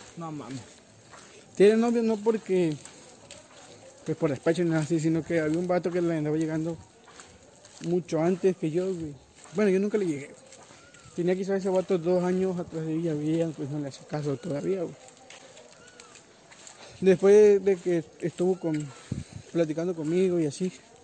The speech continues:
Speaker 2: yo nunca veía a ese vato que se le acercaba. Pero, pues, de la nada dejamos de hablar y, pues, quisieron, ¿no?
Speaker 1: Como que ese güey hizo la en-, bu-, encontró la entradita, güey, perfecto, ¿no?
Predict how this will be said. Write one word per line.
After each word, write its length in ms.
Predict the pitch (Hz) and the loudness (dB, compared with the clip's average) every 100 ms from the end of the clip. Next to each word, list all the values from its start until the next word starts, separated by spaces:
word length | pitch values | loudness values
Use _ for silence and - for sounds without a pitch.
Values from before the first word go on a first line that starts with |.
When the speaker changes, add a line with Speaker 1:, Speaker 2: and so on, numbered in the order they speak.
| - | -4
Speaker 2:
yo 160 | 175 | 0
nunca 420 | 175 180 165 185 | 2 0 2 2
veía 220 | 175 156 165 | 4 2 0
a 20 | |
ese 140 | 160 | -2
vato 280 | 160 156 160 | -4 -4 -8
que 120 | 151 151 | -10 -10
se 120 | 151 | -8
le 80 | 151 | -8
acercaba. 340 | 139 139 180 175 - - - - - - - - | -10 -10 -12 -14 -20 -20 -20 -20 -20 -20 -20 -6
Pero, 440 | 170 165 160 147 139 - | -2 0 0 -2 -6 -10
pues, 140 | 156 151 139 - - - - - - - | -10 -10 -12 -20 -20 -20 -20 -20 -20 -6
de 80 | 156 | -2
la 100 | 160 | 0
nada 180 | 160 175 | 2 2
dejamos 280 | 165 175 180 | 2 4 4
de 80 | |
hablar 380 | 160 175 208 214 | 4 4 6 6
y, 60 | 202 | 4
pues, 240 | - 160 - - - - - - - - | 0 -10 -10 -20 -20 -20 -20 -20 -20 -20
quisieron, 420 | - 139 151 139 135 | -14 -8 -8 -8 -12
¿no? 60 | - - - - - _ | -16 -20 -20 -20 -20 _
Speaker 1:
Como 200 | 180 175 | -12 -10
que 60 | 160 | -8
ese 140 | 165 | -8
güey 240 | 180 180 | -6 -6
hizo 160 | 185 196 | -6 -6
la 100 | 185 | -6
en-, 140 | 180 175 - 175 | -6 -10 -16 -8
bu-, 320 | 175 175 185 190 | -6 -4 -6 -4
encontró 320 | 185 175 180 | -2 0 0
la 60 | 196 | 2
entradita, 480 | 202 165 156 170 170 | 2 0 -2 -4 -6
güey, 140 | 151 | -6
perfecto, 440 | 147 143 160 151 | -10 -10 -10 -12
¿no? 80 | 151 | -10